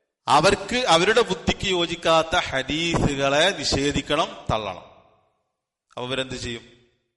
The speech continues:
ഖുർആനും ഹദീസും പോരെ, എന്തിനാ പണ്ഡിതന്മാരുടെ ഖൗല്? ഈ ഒരു വസ്വാസ്, ഈ ഒരു ശുബ്ഹാത്തുകൾ ഇന്ന്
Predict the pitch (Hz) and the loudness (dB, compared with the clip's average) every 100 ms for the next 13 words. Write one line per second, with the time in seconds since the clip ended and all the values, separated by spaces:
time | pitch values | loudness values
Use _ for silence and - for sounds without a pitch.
0 | _ - 107 117 127 120 117 - 98 87 | _ -16 -6 -4 -4 -6 -8 -10 -14 -16
1 | - _ _ _ _ _ 113 117 113 107 | -16 _ _ _ _ _ -12 -10 -8 -10
2 | 104 113 117 120 117 120 117 110 107 - | -8 -10 -6 -6 -6 -8 -8 -10 -14 -18
3 | _ _ _ _ _ 135 147 147 147 - | _ _ _ _ _ -4 0 0 -2 -8
4 | - 123 107 - 131 127 - 101 - 120 | -20 -10 -6 -4 -2 -2 -4 -12 -16 -10
5 | 123 120 - 110 110 117 113 123 117 117 | -10 -8 -10 -10 -6 -4 -4 -6 -10 -12
6 | 110 | -16